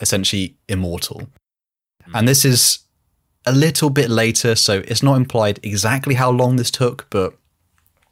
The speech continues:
Speaker 1: the Emperor supposedly met the other perpetual, the older perpetual, Erda, and she met a man who was going by the name of Neoth. I'm not sure if it's his,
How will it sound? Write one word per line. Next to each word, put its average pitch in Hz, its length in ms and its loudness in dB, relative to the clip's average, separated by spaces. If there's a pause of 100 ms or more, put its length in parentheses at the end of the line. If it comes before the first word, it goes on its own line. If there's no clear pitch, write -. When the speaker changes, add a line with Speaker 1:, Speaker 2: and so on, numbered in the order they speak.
Speaker 1:
the 120 140 0
Emperor 135 300 2
supposedly 107 880 -2 (420)
met 104 440 0
the 110 180 -2
other 107 240 0
perpetual, 98 720 -4
the 107 180 -6
older 110 480 0 (120)
perpetual, - 760 -6
Erda, 107 480 2 (520)
and 104 260 2
she 135 380 2
met 107 380 0 (100)
a 101 80 -2
man 98 500 0 (120)
who 101 80 -2
was 95 120 0
going 98 300 0
by 92 120 0
the 92 100 0
name 95 280 0
of 87 160 -6
Neoth. 95 680 -2 (640)
I'm 135 120 4
not 151 160 2
sure 139 160 4
if 139 100 0
it's 131 160 2
his, - 440 0